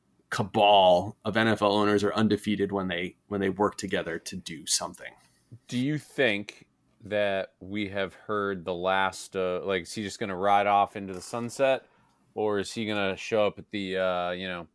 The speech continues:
Speaker 2: at the saloon at
Speaker 1: <laughs>
Speaker 2: high noon, guns blazing someday,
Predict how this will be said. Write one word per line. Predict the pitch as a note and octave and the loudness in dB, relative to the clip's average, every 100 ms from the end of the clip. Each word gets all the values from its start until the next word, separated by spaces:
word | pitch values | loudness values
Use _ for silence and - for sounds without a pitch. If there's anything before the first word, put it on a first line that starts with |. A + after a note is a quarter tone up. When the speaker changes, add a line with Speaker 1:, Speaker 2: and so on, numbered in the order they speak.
| _ _ _ - - _ _ _ | _ _ _ -20 -20 _ _ _
Speaker 2:
at | - | -6
the | - | -6
saloon | - A2+ A2 A2+ A2 G#2 G2+ F2+ - _ _ _ A2 - | -4 -2 0 2 2 0 -4 -8 -14 _ _ _ -16 2
at | - A2 D3+ | 4 4 4
Speaker 1:
<laughs> | |
Speaker 2:
high | A#2+ A2 | 2 2
noon, | A2+ A2+ A2 G2+ G2 | 2 0 0 -2 -2
guns | A2+ A2 G#2 | 2 2 0
blazing | F2 G#2+ G#2+ F#2+ F#2+ | 0 2 2 0 -6
someday, | - G2+ F#2+ F#2+ F#2 F2+ F2 | -6 -8 -2 0 2 0 -2